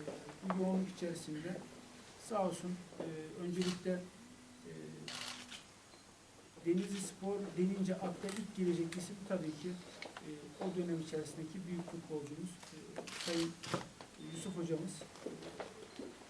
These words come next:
E, yoldan döndü geldi. Artık o kadar söyleyelim. E, çünkü kendisi için de ne kadar, e,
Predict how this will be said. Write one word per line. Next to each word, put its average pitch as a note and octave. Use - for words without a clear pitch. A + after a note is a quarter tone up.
E, D#3+
yoldan G3
döndü D#3
geldi. C#3
Artık E3+
o -
kadar D3+
söyleyelim. C#3
E, D#3+
çünkü F3+
kendisi F3+
için F3+
de A3+
ne A3
kadar, F3
e, -